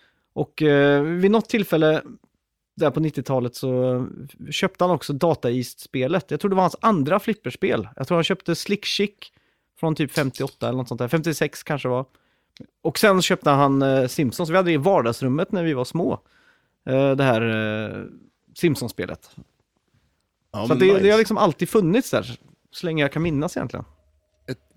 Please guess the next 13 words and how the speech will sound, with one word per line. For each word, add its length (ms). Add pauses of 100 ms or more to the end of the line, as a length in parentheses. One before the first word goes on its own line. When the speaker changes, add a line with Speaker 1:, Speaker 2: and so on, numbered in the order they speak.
(100)
Speaker 3:
jävla 300
plingande 680
inne 340
i 40
vardagsrummet. 460
Speaker 1:
Så, 280 (400)
mm. 220 (560)
Speaker 2:
Det 140
är 40
en 60
fin 220
uppväxt. 560
Speaker 1:
<laughs> 60